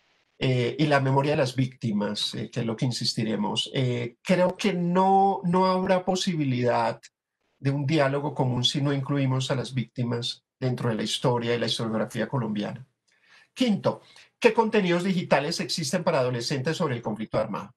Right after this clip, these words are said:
El Banco de la República, eh, eh, la Red Cultural tiene dos magníficos sitios que vamos a comentar hoy brevemente. Bien, eh, conceptos.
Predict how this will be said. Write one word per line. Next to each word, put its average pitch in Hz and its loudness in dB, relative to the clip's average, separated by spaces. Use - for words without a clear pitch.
El 117 -8
Banco 117 -4
de 131 0
la 131 2
República, 143 -2
eh, 113 -2
eh, 110 -4
la 113 0
Red 113 -6
Cultural 143 0
tiene 120 -2
dos 143 0
magníficos 123 -4
sitios - -6
que - -4
vamos 107 -2
a 113 -2
comentar 104 -4
hoy 117 -2
brevemente. 101 -6
Bien, 190 0
eh, 165 0
conceptos. - 0